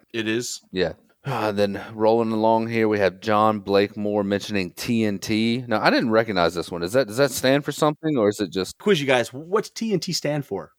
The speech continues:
Speaker 2: I mean, w-, when I hear it, I, I think of, like, the explosive, but that obviously is not talking about that, right?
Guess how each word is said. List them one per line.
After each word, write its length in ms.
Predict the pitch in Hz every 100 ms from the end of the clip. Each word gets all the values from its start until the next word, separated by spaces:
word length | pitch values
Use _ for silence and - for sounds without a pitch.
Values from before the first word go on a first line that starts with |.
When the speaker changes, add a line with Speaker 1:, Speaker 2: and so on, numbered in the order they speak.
| -
Speaker 2:
I 60 |
mean, 100 | 117
w-, 260 | 104 107 76
when 140 | 107
I 160 | 131 143
hear 240 | 117 98
it, 20 | 98
I, 300 | 98 92 101
I 40 |
think 220 | - 92
of, 120 | 90
like, 200 | 85 73
the 120 | - 78
explosive, 800 | - - 95 98 - 73 76
but 120 | 85 85
that 240 | 92 87
obviously 480 | 92 98 87 87 82
is 100 | 82
not 160 | 85
talking 320 | 90 95 90 82
about 240 | 78 -
that, 240 | 73 73 67
right? 300 | 85 87